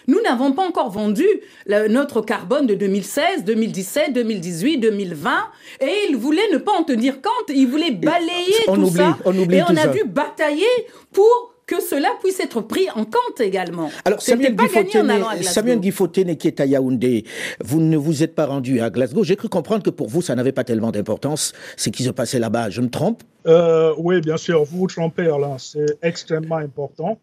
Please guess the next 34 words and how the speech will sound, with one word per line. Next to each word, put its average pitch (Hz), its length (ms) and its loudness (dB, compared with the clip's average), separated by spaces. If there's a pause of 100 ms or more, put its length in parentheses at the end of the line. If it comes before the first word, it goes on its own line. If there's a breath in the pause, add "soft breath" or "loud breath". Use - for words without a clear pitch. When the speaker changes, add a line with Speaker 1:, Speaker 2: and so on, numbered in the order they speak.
(160)
Speaker 2:
Mhm. 92 240 -8 (240)
Speaker 3:
Et 165 260 0 (100)
je 147 140 -6
pense 202 460 -2
que 175 320 0
ce - 160 -10
n'est 185 120 2
pas 214 200 6
exagéré 175 580 0
de 165 140 -4
dire 165 320 -2
que 156 360 2
ce 147 160 -6
qui - 240 -14
se 156 160 -6
jouait 160 320 -2
là-bas, 147 440 -2 (640)
c'était 160 520 -4
rien 175 260 -2
moins 175 340 0
que 151 420 4
l'avenir 160 540 -2
de 151 60 -6
l'humanité. 147 600 -10 (420)
C'est 156 400 2
probablement 165 800 2
la 175 100 4
conférence 170 600 0
internationale 156 800 -6
la 151 120 -2
plus 156 280 -12
importante 151 600 -2
jamais 156 400 0
organisée 147 720 0